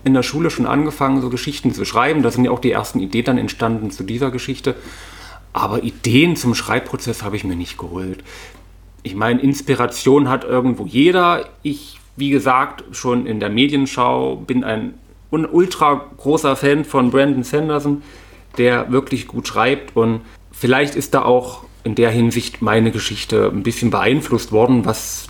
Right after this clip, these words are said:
den Schreibstil angeht, was die Charakterentwicklung, was das Worldbuilding angeht.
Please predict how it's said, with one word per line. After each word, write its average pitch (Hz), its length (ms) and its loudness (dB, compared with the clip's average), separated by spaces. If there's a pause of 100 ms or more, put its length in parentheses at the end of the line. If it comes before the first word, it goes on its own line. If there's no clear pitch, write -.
den 107 320 -4
Schreibstil 113 580 0
angeht, 107 520 0
was 107 220 -6 (260)
die - 60 -14
Charakterentwicklung, 123 840 0
was 110 120 -2
das 107 180 -6
Worldbuilding 123 560 4
angeht. 110 400 -2